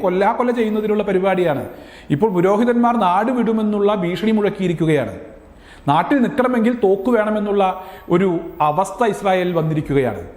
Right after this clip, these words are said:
എന്തായാലും ഇസ്രായേലിൽ നിന്നും ഇത്തരത്തിലുള്ള വാർത്തകളാണ് ഓരോ ദിവസം കഴിയുന്തോറും പുറത്തു വന്നുകൊണ്ടിരിക്കുന്നത്. ഇന്നലെ ഇസ്രായേൽ വലിയ മുന്നേറ്റം നടത്തി എന്നൊക്കെ പറഞ്ഞ് സംഘി ഗ്രൂപ്പുകളും അതുപോലെ തന്നെ ക്രിസംഖികളും കാസക്കൂട്ടന്മാരും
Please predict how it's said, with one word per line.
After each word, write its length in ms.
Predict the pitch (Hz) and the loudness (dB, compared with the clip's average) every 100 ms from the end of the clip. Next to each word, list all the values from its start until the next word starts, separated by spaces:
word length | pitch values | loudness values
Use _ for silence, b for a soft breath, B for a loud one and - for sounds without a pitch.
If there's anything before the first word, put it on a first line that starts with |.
| B B - | B B -2
എന്തായാലും 260 | 151 202 202 | 2 2 0
ഇസ്രായേലിൽ 420 | 165 208 214 233 214 | -2 0 2 2 0
നിന്നും 200 | 202 185 | 0 0
ഇത്തരത്തിലുള്ള 440 | 165 190 185 190 180 | 0 0 2 2 2
വാർത്തകളാണ് 580 | 151 143 165 156 147 135 120 - 123 | 0 0 0 0 0 -2 -4 -2 2
ഓരോ 200 | 165 247 226 | 2 2 2
ദിവസം 220 | 170 185 | 0 -2
കഴിയുന്തോറും 400 | 165 156 151 143 135 | 0 0 0 0 0
പുറത്തു 240 | 123 120 143 | -4 0 0
വന്നുകൊണ്ടിരിക്കുന്നത്. 680 | 127 117 107 104 95 95 - - B B B 139 | 0 -2 -4 -6 -8 -10 -14 -18 B B B 2
ഇന്നലെ 220 | 190 269 262 | 4 2 0
ഇസ്രായേൽ 360 | - 254 254 240 | 2 2 2 2
വലിയ 220 | 185 233 247 | 2 2 2
മുന്നേറ്റം 360 | 196 208 240 233 | 2 0 0 0
നടത്തി 260 | 208 202 208 190 | 0 -2 -2 -2
എന്നൊക്കെ 240 | 185 190 175 | -2 -4 -2
പറഞ്ഞ് 260 | 170 156 95 B B - | 0 -2 -4 B B -4
സംഘി 280 | 139 143 214 185 | 0 2 2 4
ഗ്രൂപ്പുകളും 480 | 175 175 185 175 170 | 2 0 0 0 0
അതുപോലെ 300 | 151 170 165 165 | 0 0 0 0
തന്നെ 160 | 160 151 | -2 -2
ക്രിസംഖികളും 580 | 131 170 185 185 175 156 | 0 0 2 2 0 0
കാസക്കൂട്ടന്മാരും 800 | 131 135 165 175 170 165 151 131 | -2 -2 -2 -2 0 0 0 0